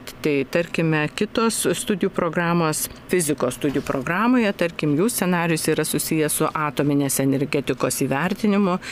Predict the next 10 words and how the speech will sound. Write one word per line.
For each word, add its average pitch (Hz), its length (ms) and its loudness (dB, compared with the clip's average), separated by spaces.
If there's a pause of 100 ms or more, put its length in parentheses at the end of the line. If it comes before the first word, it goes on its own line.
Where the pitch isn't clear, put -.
(320)
ir 156 240 2 (260)
jie 160 320 2
turėtų, 156 840 2 (360)
e, 139 220 2
kaip 156 320 -2
jauni 143 360 4
mokslininkai 190 1080 2
įvertinti, 165 1000 0 (300)
kokia 143 320 0 (180)
yra 135 380 0